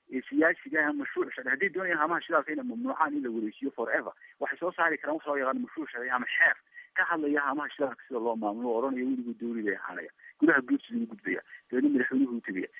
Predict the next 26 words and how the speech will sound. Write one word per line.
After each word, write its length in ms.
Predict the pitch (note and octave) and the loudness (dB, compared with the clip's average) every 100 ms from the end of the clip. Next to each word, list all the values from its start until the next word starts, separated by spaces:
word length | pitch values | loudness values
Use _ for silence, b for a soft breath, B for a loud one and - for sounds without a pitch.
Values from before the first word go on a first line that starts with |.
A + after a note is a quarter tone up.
| B | B
Madaxweyne 240 | A#2+ D#3+ D#3 | -4 0 0
markaa 220 | - C#3 | -2 -2
wuu 140 | C3+ A#2 | -4 -2
soo 140 | C3+ | -2
celin 160 | A#2+ A#2+ | -2 -2
karaa, 180 | - A2+ | -6 -6
wuu 160 | A2+ G2 | -4 -2
ansixi 320 | G2+ - - | -4 -8 -14
karaa. 180 | - - B _ | -14 -14 B _
Intuu 240 | E4 - | -12 -10
processka 480 | C#4+ E3 D#3 C3+ C3 | -4 -2 -2 -4 -6
ku 120 | - - | -6 -6
jirana 220 | C3+ C3 | -2 2
haamihii 320 | A#2+ B2 B2 | 2 0 -2
lama 180 | A#2 A#2 | -2 -2
wareejin 360 | A2+ G#2 G2+ G#2 | -2 -2 -4 -10
karo. 160 | F2 - B - | -10 -12 B -6
Wadadaa 320 | B2+ F#3+ E3 | 2 4 4
sharci 180 | C3 A#2+ | 2 -2
way 140 | B2 C3 | 0 -2
u 40 | |
furan 180 | - G#2+ | -4 -6
tahay 140 | G2 | -6
golaha, 240 | F#2+ G#2 F2+ D2 _ | -4 -6 -6 -14 _
eh, 100 | F2 | -12
wakiilada. 440 | E2 - G2+ F#2+ | -12 -8 -6 -6